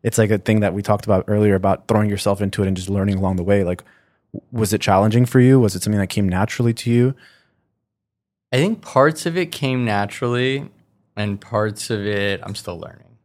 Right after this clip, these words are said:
Speaker 1: Yeah.
Speaker 2: um, and growing. I think what's good about as you grow a company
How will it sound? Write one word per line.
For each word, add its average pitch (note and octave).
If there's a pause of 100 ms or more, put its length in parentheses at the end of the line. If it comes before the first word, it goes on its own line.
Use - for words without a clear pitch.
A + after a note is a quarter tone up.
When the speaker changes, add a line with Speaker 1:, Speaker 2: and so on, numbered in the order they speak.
(120)
Speaker 1:
Yeah. -
Speaker 2:
um, F#2+
and F#2
growing. F#2+
I G#2
think A#2+ (500)
what's A#2
good C3
about B2
as G#2+
you G2
grow G#2
a G2
company G#2